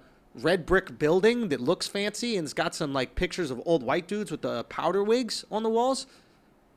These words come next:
when I could learn the exact same shit from home? Oh, wait a minute. So I don't actually need to go to school. The only reason I go to school is so I can,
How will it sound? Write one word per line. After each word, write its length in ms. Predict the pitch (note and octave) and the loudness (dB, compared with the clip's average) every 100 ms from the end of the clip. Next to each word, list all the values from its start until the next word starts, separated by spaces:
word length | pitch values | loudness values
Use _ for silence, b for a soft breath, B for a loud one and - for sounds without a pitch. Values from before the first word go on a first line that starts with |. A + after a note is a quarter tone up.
| _ _ - | _ _ 0
when 120 | E3+ | 2
I 100 | F#3+ | 2
could 140 | G#3+ | 2
learn 200 | G3+ G#3 | 4 4
the 80 | G#3 | 4
exact 460 | D#3+ A#2 D#3+ F3+ - | 0 2 2 2 2
same 180 | A3 F3 | -2 -2
shit 220 | - G3+ | -2 -2
from 140 | E3 | -4
home? 280 | C3+ F#3 C4 B B | 0 0 0 B B
Oh, 60 | G#3 | 4
wait 100 | B3+ | 6
a 40 | |
minute. 200 | A#3 C#3+ | 4 0
So 100 | - | 0
I 80 | F#3+ | 2
don't 140 | B3+ A#3+ | 4 4
actually 300 | A#3 A3 F#3 | 2 0 2
need 120 | F#3+ | 2
to 60 | |
go 240 | A#2+ C#3 F#3+ | 0 2 2
to 80 | G3 | 2
school. 320 | - F#3 A#3 | 0 0 2
The 140 | E3 | 2
only 160 | E3 F#3+ | 0 0
reason 240 | F#3+ F#3+ | 0 0
I 80 | D#3 | -2
go 120 | B2+ | 0
to 80 | D#3 | -2
school 260 | - F3+ F3+ | 0 0 0
is 60 | |
so 80 | - | 0
I 20 | D3 | 0
can, 260 | D#3+ C#3 | 0 -4